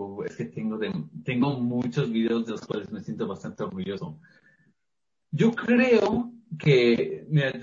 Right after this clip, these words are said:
es que también tengo una serie llamada Normalicemos, que es una sátira, que es una burla básicamente a, a la gente en Twitter.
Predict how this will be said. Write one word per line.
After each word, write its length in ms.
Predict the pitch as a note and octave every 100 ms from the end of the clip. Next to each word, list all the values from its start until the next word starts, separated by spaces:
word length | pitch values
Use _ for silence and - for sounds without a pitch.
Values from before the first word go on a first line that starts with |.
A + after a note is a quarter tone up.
| -
es 120 | D3
que 80 | D#3+
también 240 | D3 A#2+ A#2+
tengo 180 | C#3+ C#3
una 100 | A#2+
serie 300 | - A#2+ B2
llamada 280 | G#2 G#2+
Normalicemos, 760 | A2 G#2+ G2 G2 - A#2+ A2 A2
que 100 | A2+
es 160 | G#2+ A#2+
una 160 | A#2
sátira, 680 | - A#2+ A2+ A#2+ A#2 A2 A2
que 100 | -
es 100 | G2+
una 160 | A2 G2
burla 360 | G2 A2 A#2+ A2
básicamente 680 | G#2 - - G#2 G#2+ G2+ G#2+
a, 260 | G2 F#2+
a 140 | - G2
la 100 | F2
gente 200 | A#2 -
en 80 |
Twitter. 520 | - - C#3+ G2+ -